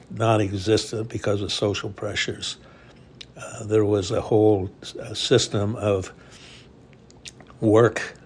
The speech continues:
You had to learn to earn, and you had to have a skill to bill within this great American system that we have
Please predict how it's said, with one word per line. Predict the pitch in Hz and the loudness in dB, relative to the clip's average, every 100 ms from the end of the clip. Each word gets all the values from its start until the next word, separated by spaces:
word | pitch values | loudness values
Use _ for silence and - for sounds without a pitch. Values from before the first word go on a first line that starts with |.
| - - - - | -20 -20 -20 -2
You | 110 | 0
had | 107 | 0
to | 98 92 - | -2 -8 -6
learn | 117 120 123 113 | 2 4 6 4
to | 107 | 2
earn, | 113 117 120 107 | 2 4 4 2
and | 107 | 0
you | 101 | 0
had | 101 104 | 0 -2
to | 95 85 - - - | -4 -6 -12 -20 -2
have | 110 101 | -2 0
a | |
skill | - - 123 113 107 90 | -6 0 4 4 2 0
to | - | -4
bill | 101 127 104 101 - - - - - - - - - | 4 4 6 2 -4 -12 -20 -20 -20 -20 -20 -20 -6
within | 107 - 110 104 | -4 0 0 0
this | 98 92 | -2 -4
great | - 107 104 | 0 2 2
American | 92 92 98 95 - 87 | 0 -4 -4 -6 -10 -10
system | - 123 - 87 | -4 -2 -4 -8
that | 101 104 | -12 -12
we | 104 101 | -12 -10
have | 107 101 101 90 | -8 -8 -10 -14